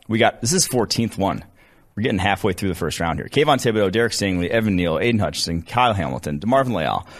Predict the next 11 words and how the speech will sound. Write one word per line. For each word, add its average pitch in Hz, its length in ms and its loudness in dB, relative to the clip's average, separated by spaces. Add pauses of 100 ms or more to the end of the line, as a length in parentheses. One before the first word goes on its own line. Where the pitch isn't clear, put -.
(180)
Lin-, 151 260 0
Tyler 151 280 4
Linderbaum, 85 500 -2
Garrett 131 220 0
Wilson, 101 380 0
Ike 143 180 -2
Ekwonu, 82 540 0
George 147 300 0
Karlaftis, 80 580 -2
Nakobe 143 320 0
Dean, 87 360 0